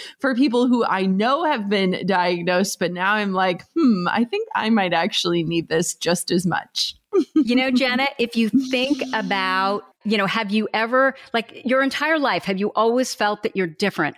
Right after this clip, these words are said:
Speaker 2: but you didn't know why? You didn't know what it was. And there are so many things that are connected to A D H D.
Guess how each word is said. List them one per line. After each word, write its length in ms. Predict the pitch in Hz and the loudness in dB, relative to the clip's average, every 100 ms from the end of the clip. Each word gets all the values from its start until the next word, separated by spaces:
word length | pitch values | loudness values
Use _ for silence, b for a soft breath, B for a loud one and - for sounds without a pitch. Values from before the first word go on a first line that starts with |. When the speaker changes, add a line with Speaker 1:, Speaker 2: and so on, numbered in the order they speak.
| B B - | B B -6
Speaker 2:
but 140 | 196 | -2
you 100 | 202 | -2
didn't 420 | 170 - 240 262 214 | -2 -2 0 0 0
know 520 | 214 208 202 196 185 | 2 2 2 0 -4
why? 500 | 156 160 220 208 185 | -10 -2 0 2 2
You 200 | 170 175 | 0 -2
didn't 320 | 190 269 269 233 | 0 2 2 2
know 160 | 226 | 2
what 260 | 214 196 202 | 2 0 0
it 140 | 202 | 0
was. 720 | 160 165 196 196 175 151 160 - | -4 -2 0 2 0 -2 -4 -4
And 320 | 196 185 185 175 B B B _ _ _ _ _ _ _ _ _ _ _ _ | 0 2 0 -2 B B B _ _ _ _ _ _ _ _ _ _ _ _
there 180 | 214 254 | 0 2
are 60 | 254 | 2
so 480 | - - - 262 277 | 0 -2 2 4 4
many 240 | 302 311 | 4 2
things 340 | 302 240 240 226 | 0 0 0 0
that 100 | 202 | 0
are 100 | 190 | 0
connected 500 | 208 202 190 196 190 | 0 0 0 -2 0
to 180 | 220 | 0
A 60 | 185 | 2
D 160 | 196 185 | 2 2
H 220 | 180 - | -2 -4
D. 360 | 190 170 175 | 0 2 0